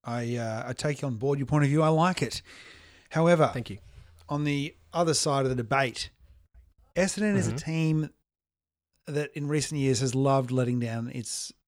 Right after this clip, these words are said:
Speaker 1: supporters in big moments and in finals. And this is not, this game is a rivalry match, but it's, it's not on par with that. And I get the feeling that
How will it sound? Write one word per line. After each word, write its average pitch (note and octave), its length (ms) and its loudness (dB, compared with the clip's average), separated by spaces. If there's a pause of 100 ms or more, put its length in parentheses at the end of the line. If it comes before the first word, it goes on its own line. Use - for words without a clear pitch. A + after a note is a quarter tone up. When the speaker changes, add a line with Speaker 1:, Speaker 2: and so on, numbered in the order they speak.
(120)
Speaker 1:
supporters C#3+ 840 -2
in C#3+ 160 -4
big D3 140 -2
moments C#3 440 -2
and D3 120 -4
in E3 100 0
finals. C#3 680 -6 (440)
And E3 320 -2
this F#3+ 240 -2
is G#3 80 -2
not, G#3 260 2
this G3+ 120 2
game A3+ 280 2
is G#3 120 2
a F#3+ 140 4
rivalry G3+ 480 4
match, G#3 340 0
but A#3+ 80 -2
it's, - 160 -8
it's A3+ 260 -6
not A3+ 220 0 (320)
on F3+ 180 -2
par E3 380 -2
with C#3 220 0
that. B2+ 320 0 (840)
And C3+ 80 -14
I D3+ 200 -4 (120)
get G3 300 -4
the F3 80 -2
feeling C#3 720 0
that A2+ 220 -6